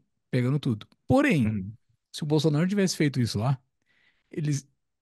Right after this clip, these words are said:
Speaker 1: seria muito fácil chamar ele de fascista. Muito fácil.
Speaker 2: Sim. Sim, sim.
Speaker 1: De-, sabe, não, não, não tem solução pra isso. Igual, eh, se o Bolsonaro fizesse o que o Olavo tivesse falado, seria um, uma bosta.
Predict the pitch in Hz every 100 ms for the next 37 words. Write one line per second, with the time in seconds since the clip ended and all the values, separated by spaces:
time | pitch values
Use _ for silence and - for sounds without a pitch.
0 | _ - 143 139 147 139 156 254 - 302
1 | - - - 175 156 143 170 196 165 -
2 | - _ _ _ _ _ 160 226 - -
3 | 143 - - 135 135 _ _ _ _ -
4 | 143 - - 131 - 196 - _ _ 170
5 | 170 170 151 143 156 160 190 226 233 185
6 | 151 196 233 220 233 240 381 330 202 147
7 | 156 120 113 107 - 123 143 143 - -
8 | - 151 - _ _ _ - - 175 165
9 | 240 277 196 175 170 175 151 139 _ 156
10 | 139 135 139 135 123 120 101 185 254 127
11 | 131 - - 135 107 127 185 _ - 95
12 | 85 151 214 - -